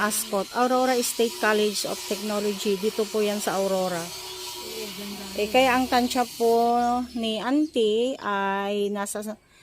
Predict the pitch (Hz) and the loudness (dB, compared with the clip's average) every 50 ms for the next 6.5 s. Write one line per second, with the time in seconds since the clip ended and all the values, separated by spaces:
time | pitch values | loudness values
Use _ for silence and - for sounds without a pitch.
0 | _ _ - - 277 269 254 262 269 269 254 269 233 240 233 220 - 226 240 233 | _ _ 0 4 4 4 6 4 2 2 4 4 4 4 2 0 2 2 2 2
1 | 226 - - - 233 220 190 220 214 233 220 202 202 196 196 190 208 208 202 202 | 2 0 0 2 2 2 2 0 0 0 0 2 2 2 2 0 -2 -2 -2 -2
2 | 196 196 202 202 202 151 247 285 269 330 339 370 427 415 392 - 262 262 247 254 | -2 -4 -4 -4 -2 0 2 2 2 2 2 0 0 0 2 2 4 4 4 4
3 | 240 254 254 254 254 240 - 240 233 233 226 220 214 214 214 220 226 262 294 311 | 4 4 4 4 2 0 -2 -2 -2 0 0 0 0 0 0 0 0 2 2 2
4 | 269 214 175 180 _ _ _ _ _ _ _ _ _ _ - - - - - - | 2 0 -2 -4 _ _ _ _ _ _ _ _ _ _ -20 -20 -20 -20 -20 -20
5 | - 339 330 311 311 294 294 294 311 370 359 226 180 175 180 190 196 196 196 196 | -20 -20 -20 -20 -18 -18 -18 -18 -18 -16 -14 -14 -14 -14 -14 -14 -14 -12 -12 -12
6 | 202 202 202 202 202 202 202 196 214 196 214 | -12 -12 -12 -14 -14 -14 -14 -12 -8 -6 -6